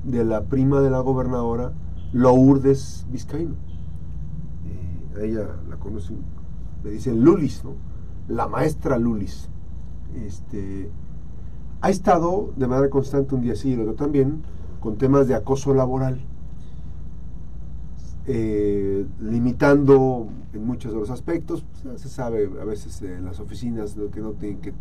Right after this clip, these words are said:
desayunar a ciertas horas, etcétera. Pero tiene un séquito de, eh, personas que están, este, pues ahí las, son, son privilegiados.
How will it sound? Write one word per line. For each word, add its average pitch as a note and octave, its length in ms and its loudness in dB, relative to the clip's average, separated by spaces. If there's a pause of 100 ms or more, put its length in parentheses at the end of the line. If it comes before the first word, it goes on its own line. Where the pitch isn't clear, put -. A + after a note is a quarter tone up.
(140)
desayunar - 580 -8
a - 140 -8
ciertas - 420 -6
horas, E3+ 520 -6
etcétera. - 320 -6 (600)
Pero E3+ 340 6 (540)
tiene E3+ 320 10
un F3 180 6
séquito D#3+ 800 0 (180)
de, C3 520 2
eh, G#2+ 320 -2
personas C3+ 520 2
que - 100 -4
están, A#2+ 460 -2 (600)
este, E2 760 -4 (880)
pues - 260 -2
ahí A#2 380 -2
las, F#2+ 340 -4 (140)
son, - 360 -6
son C3+ 200 0
privilegiados. C3 960 2